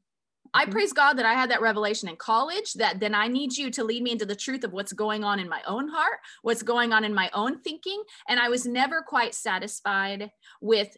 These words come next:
Speaker 1: just because it's always been done this way. I always wanted to
Speaker 2: Yes.
Speaker 1: challenge and test and know, well, is that really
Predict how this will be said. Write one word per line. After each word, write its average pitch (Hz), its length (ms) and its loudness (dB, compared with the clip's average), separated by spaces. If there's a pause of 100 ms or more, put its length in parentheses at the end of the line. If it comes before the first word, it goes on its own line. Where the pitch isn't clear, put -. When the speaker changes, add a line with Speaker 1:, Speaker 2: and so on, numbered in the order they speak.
Speaker 1:
just 233 340 2
because 208 320 0
it's 175 160 -6
always 180 260 -2
been 180 160 -6
done 190 200 0
this 254 200 -6
way. 311 320 -4
I 214 160 4
always 262 400 0
wanted 208 320 0
to 214 80 -4
Speaker 2:
Yes. 196 100 -6
Speaker 1:
challenge 208 500 2
and 190 140 -8
test - 480 -4
and 202 200 0
know, 180 280 0
well, 180 200 -4
is 175 140 -8
that - 200 -2
really 170 440 -8